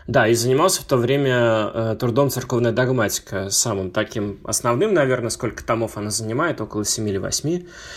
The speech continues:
И очень интересен, э, момент его, э, скажем так, последних годов жизни, когда, когда он, э,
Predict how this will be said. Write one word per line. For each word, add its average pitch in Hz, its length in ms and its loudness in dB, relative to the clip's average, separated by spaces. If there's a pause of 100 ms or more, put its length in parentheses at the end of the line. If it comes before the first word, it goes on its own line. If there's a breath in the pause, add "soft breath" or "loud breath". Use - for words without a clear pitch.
(200 loud breath)
И 110 300 2
очень 156 260 4
интересен, 156 500 4
э, 127 280 2
момент 127 560 2
его, 113 560 2 (260)
э, 107 220 -6
скажем 104 360 -6
так, - 240 -6
последних 120 460 2
годов 107 320 0
жизни, 139 380 2
когда, 101 420 -4 (560 loud breath)
когда 107 320 4
он, 110 260 4
э, 104 460 0